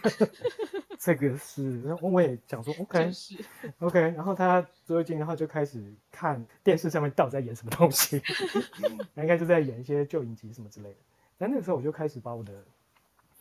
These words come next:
Speaker 1: 右手就是很挫，你知道那时候小，小男生真的很挫，右手开始往后，往后拉，就是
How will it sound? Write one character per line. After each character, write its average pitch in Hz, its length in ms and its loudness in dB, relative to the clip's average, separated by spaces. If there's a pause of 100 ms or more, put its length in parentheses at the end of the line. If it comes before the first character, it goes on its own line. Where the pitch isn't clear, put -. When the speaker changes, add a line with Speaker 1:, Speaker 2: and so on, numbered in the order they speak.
(220)
Speaker 1:
右 190 180 8
手 107 240 -4
就 180 100 -2
是 165 160 2
很 139 160 -2
挫， 110 280 -10
你 120 40 -12
知 135 60 -12
道 151 60 -6
那 165 80 -8
时 151 80 -8
候 143 100 -4
小， - 220 -20
小 113 160 -14
男 101 120 -14
生 113 140 -10
真 151 100 -2
的 147 60 -2
很 107 80 -4
挫， - 320 -18
右 208 160 6
手 131 140 2
开 160 120 6
始 156 80 4
往 117 160 0
后， 123 320 -2 (140)
往 131 140 0
后 165 80 6
拉， 131 280 6 (120)
就 160 80 2
是 156 180 4